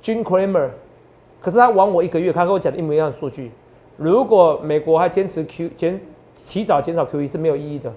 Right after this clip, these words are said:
因为疫情太严重，每天都十几万人的话，其实，好，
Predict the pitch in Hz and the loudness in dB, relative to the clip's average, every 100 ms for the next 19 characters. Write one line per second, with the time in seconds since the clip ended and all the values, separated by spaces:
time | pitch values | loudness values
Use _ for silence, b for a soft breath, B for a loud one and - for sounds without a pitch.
0 | b b b 214 226 240 240 208 - - | b b b -10 -8 -2 4 4 2 -6
1 | 220 170 160 151 180 180 143 139 165 139 | -8 -6 -8 -6 -2 0 0 -2 -2 -2
2 | 139 139 180 190 165 135 139 143 123 127 | -4 -4 -4 -4 -6 -4 -2 -2 -4 -6
3 | 127 131 117 B B B - 170 156 143 | -2 -2 -4 B B B -10 -10 -6 -8
4 | 143 - - _ _ - 135 127 117 | -10 -16 -20 _ _ -6 -2 -2 -4